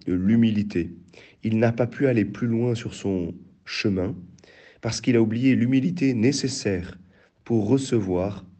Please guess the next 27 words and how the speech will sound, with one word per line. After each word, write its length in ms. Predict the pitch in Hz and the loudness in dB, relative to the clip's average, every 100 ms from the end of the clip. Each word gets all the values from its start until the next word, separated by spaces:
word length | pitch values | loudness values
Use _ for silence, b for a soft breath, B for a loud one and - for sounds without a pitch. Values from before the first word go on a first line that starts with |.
| - | -8
euh, 260 | 92 87 87 | -6 -6 -6
eh 80 | 92 | -6
bien, 360 | 90 95 92 87 B - | -2 -2 -2 -4 B -8
la 180 | 87 90 | -2 0
lumière. 580 | 92 90 85 76 76 - _ _ _ _ _ - B B B B B B _ | 0 -2 -4 -4 -12 -20 _ _ _ _ _ -20 B B B B B B _
Et 80 | 117 | 2
on 80 | 123 | 4
peut 120 | 120 | 4
même 180 | 123 117 | 2 0
s'étonner 520 | - 123 113 120 151 | -2 -2 -2 0 -2
que 280 | - 101 92 95 - - | -2 -2 -2 -8 -18 -16
cette 240 | - 104 | -8 -6
correction, 720 | - 110 104 104 - 131 127 | -2 0 0 -4 -4 -2 0
euh, 100 | 92 | -2
soit 260 | - - 104 | -6 -8 -8
publique. 440 | 117 127 131 - 85 - - _ _ _ b b - | -4 -2 -2 -4 -8 -10 -20 _ _ _ b b -12
Jésus, 420 | 92 107 110 165 | -4 -2 -2 -2
euh, 220 | 123 85 71 - | 0 0 -2 -6
euh, 220 | 87 92 - | -6 -6 -4
est 160 | - | -6
tout 120 | - | -4
seul 320 | 139 - 143 107 | -6 2 2 2
avec 280 | 95 92 90 | -2 -6 -8
Pierre. 400 | - 80 69 - _ _ _ _ _ - | -10 -10 -10 -20 _ _ _ _ _ -8
Et 80 | 208 | -4
en 80 | 180 | -2
fait, 380 | 143 143 - | -2 -2 -6